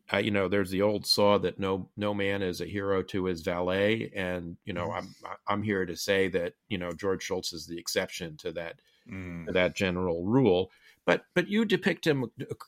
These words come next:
Speaker 1: through the course of having said that, you know, at the outset, when you introduce him, when he replaces Haig, you, you depict him as, uh, being, you know, occasionally arrogant, of, you know, having a somewhat fragile ego. I guess I would say I thought he had a healthy ego,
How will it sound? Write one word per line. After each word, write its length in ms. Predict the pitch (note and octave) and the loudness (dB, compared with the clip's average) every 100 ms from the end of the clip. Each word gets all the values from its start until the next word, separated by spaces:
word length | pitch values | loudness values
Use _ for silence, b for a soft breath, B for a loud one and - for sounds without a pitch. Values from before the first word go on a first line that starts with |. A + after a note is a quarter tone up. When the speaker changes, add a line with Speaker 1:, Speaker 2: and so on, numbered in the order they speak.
| _ | _
Speaker 1:
through 140 | - C3+ | 0 2
the 80 | A2+ | 2
course 320 | - D#3 D3+ | 6 6 6
of 60 | |
having 360 | A2+ C3 C3+ G#2+ | 4 4 4 0
said 300 | - F#3+ F3 | 2 4 4
that, 320 | A2 G2+ G2+ | 4 4 4
you 80 | A#2 | 2
know, 100 | G#2+ | 0
at 120 | G2+ | 0
the 320 | G#2+ G#2+ G#2+ - | 2 2 0 2
outset, 460 | A#2 B2+ A#2+ G2+ | 2 4 0 0
when 100 | G2+ | -2
you 140 | G2 G2 | -2 -4
introduce 500 | G2 E2+ G#2 A#2+ G2+ | -6 -2 0 0 -2
him, 80 | |
when 120 | F2+ F2+ | -4 -6
he 80 | |
replaces 540 | F2+ - G2+ F2+ - F#2 | -6 -6 -4 -4 -6 -6
Haig, 400 | D#3 E3 A#2+ A2 b b b b b _ _ | -2 0 0 -2 b b b b b _ _
you, 400 | - D3+ E3+ D#3+ - | -12 0 4 4 2
you 240 | - D3+ D3+ | 2 4 4
depict 460 | C3+ C3 B2+ - | 0 -2 -2 0
him 160 | A#2+ A2 | 0 0
as, 400 | G#2 F#2+ F#2+ - _ _ _ - | 0 -2 -6 -12 _ _ _ -18
uh, 140 | - - | -16 -10
being, 540 | G#2 G2+ F#2+ F2+ F2 E2+ | -2 0 0 -4 -8 -10
you 60 | - | -10
know, 120 | E2+ | -8
occasionally 580 | F2+ - F#2+ - G2+ C3 | -6 0 0 0 -4 -2
arrogant, 960 | F3+ F3 E3 C#3+ C#3+ C3+ C3 B2 A#2 - | 0 2 4 4 4 4 4 2 0 0
of, 540 | G2+ F#2+ F#2 F2+ F2+ - | 0 2 0 -2 -6 -12
you 120 | - F#2 | -6 -4
know, 80 | |
having 280 | E2+ F#2 F#2 | -2 -2 -2
a 40 | F#2 | -4
somewhat 360 | A#2 G2 F#2 | -2 -2 -2
fragile 480 | - G2+ G2 G2+ G2 | -2 0 0 -2 0
ego. 440 | D3+ D3+ C#3+ B2+ B B B - | 2 4 4 4 B B B 2
I 80 | |
guess 180 | E3+ D#3 | 6 8
I 140 | D3+ F#3 | 10 10
would 180 | D3+ | 8
say 220 | - A#2+ A2+ | 8 8 6
I 40 | |
thought 220 | G#2+ A2+ | 6 4
he 80 | G#2+ | 4
had 160 | G#2 F2+ | 2 0
a 40 | |
healthy 520 | - D3+ D#3+ G2+ E2+ | 4 4 4 0 -2
ego, 600 | G2 F2+ E2 E2 E2+ A#2 | -6 -8 -8 -8 -6 -6